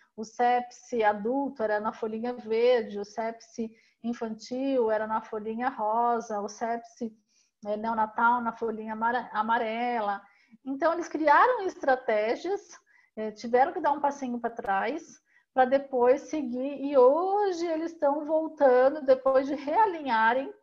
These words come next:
todo o modelo de como gerenciar o protocolo, eles voltaram pro sistema informatizado. Então, o sistema informatizado é muito importante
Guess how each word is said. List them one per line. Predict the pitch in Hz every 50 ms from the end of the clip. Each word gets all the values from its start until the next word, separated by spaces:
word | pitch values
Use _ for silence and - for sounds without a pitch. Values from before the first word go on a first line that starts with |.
| _ _ _ _ _ _ _ _
todo | - 247 233 240 269 311 320 349
o | 311
modelo | 294 277 247 233 226 233 233 226
de | 233 226 233 226
como | 226 - 226 226 233
gerenciar | 233 220 226 208 214 214 214 - _ 220 202
o | 196 196
protocolo, | - 214 214 240 233 - 240 226 226 240 247
eles | 254 262 262 247
voltaram | 247 254 262 262 240 226 226 233 233
pro | 233 - 240
sistema | - - - _ 254 240 240
informatizado. | 240 254 247 _ - 247 247 240 247 254 - - 320 320 277 202 170 190 196 190
Então, | 190 196 - 220 233 233 - _ _ _ _ _ _ _
o | 254 262
sistema | 254 285 269 - - - 277 269 269
informatizado | 269 277 - - 240 240 - 233 226 226 226 - 220 208 208 196 196 196 196 202
é | 196
muito | 202 208 226 247 285 392 392
importante | 415 381 - 240 233 - - 196 190 202 233 349 453 - - -